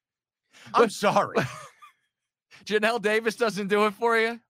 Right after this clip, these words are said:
Speaker 1: Well, he's a really nice guard and a great story, but Jesus, Jim. Yeah, Nigel
Speaker 2: Isaiah
Speaker 1: Pack.
Speaker 2: Wong at Miami?
Speaker 1: Yeah. No.
Speaker 2: I get your point.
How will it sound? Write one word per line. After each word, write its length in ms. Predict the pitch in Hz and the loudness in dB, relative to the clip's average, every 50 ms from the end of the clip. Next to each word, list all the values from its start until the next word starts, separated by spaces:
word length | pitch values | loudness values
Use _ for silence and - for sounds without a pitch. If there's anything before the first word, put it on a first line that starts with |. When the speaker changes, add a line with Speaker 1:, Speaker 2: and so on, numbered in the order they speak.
| _ - | _ -16
Speaker 1:
Well, 80 | - - | -10 -6
he's 240 | 208 185 185 160 123 | -4 -4 -4 -4 -6
a 60 | 139 | -6
really 400 | 120 101 104 107 104 95 92 85 | -8 -8 -10 -12 -12 -14 -16 -18
nice 320 | 82 87 85 82 78 - - | -18 -20 -20 -18 -16 -16 -14
guard 380 | - 104 87 85 82 82 78 | -12 -12 -12 -12 -12 -14 -14
and 80 | 95 110 | -14 -14
a 60 | 110 | -14
great 380 | 92 - 123 131 127 110 - - | -10 -8 -6 -6 -6 -6 -8 -12
story, 480 | - - - 113 101 95 87 82 80 - | -12 -10 -10 -10 -10 -10 -12 -14 -16 -20
but 100 | - 92 | -20 -18
Jesus, 460 | - - - 143 107 - - - - - | -12 -10 -10 -10 -10 -10 -14 -16 -18 -16
Jim. 420 | - - 277 220 135 73 69 - _ _ _ _ _ _ _ _ _ _ | -10 -6 -6 -6 -6 -6 -12 -20 _ _ _ _ _ _ _ _ _ _
Yeah, 140 | - 131 - - - | -8 -8 -8 -8 -2
Nigel 480 | 127 156 160 180 214 214 156 160 202 | 0 2 2 2 0 -4 -4 -2 0
Speaker 2:
Isaiah 480 | 165 185 185 143 139 202 - - 220 220 208 190 | 0 0 0 0 2 4 4 4 6 4 4 2
Speaker 1:
Pack. 80 | 175 | 2
Speaker 2:
Wong 420 | 175 185 185 190 202 208 220 214 202 | 2 2 4 4 4 4 4 2 -2
at 120 | 202 180 | -4 -4
Miami? 680 | 180 180 175 180 180 180 185 196 202 214 240 277 262 - _ _ - | -4 -2 -2 -2 -2 -4 -4 -4 -4 -6 -6 -8 -10 -14 _ _ -16
Speaker 1:
Yeah. 180 | 101 90 76 - - _ _ _ _ _ _ _ - | -14 -14 -14 -16 -20 _ _ _ _ _ _ _ -14
No. 420 | 107 113 117 113 104 95 78 73 - | -10 -8 -8 -8 -8 -10 -12 -8 -6
Speaker 2:
I 100 | 147 139 | -6 -6
get 260 | 135 110 123 127 - | -6 -8 -12 -14 -16
your 80 | - 95 | -18 -20
point. 280 | _ _ 78 - _ | _ _ -20 -20 _